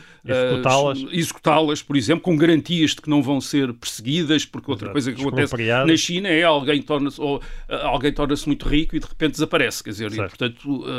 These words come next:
Speaker 1: eh, a garantia de que isso não vai acontecer. E, portanto,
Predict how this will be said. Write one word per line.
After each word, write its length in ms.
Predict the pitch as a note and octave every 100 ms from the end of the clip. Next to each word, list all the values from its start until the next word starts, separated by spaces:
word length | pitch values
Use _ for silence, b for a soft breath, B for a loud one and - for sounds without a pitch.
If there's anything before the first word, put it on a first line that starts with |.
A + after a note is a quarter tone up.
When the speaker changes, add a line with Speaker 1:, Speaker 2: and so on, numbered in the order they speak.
| B2 B2+ C3+
Speaker 1:
eh, 60 | C#3
a 20 |
garantia 360 | C#3 D#3+ C#3 E3
de 60 | A2
que 80 |
isso 120 | D#3 D3
não 80 |
vai 160 | B2+ C3+
acontecer. 540 | A#2+ C#3 B2 D#3+ E3 F3+ B B B
E, 40 |
portanto, 240 | - A#3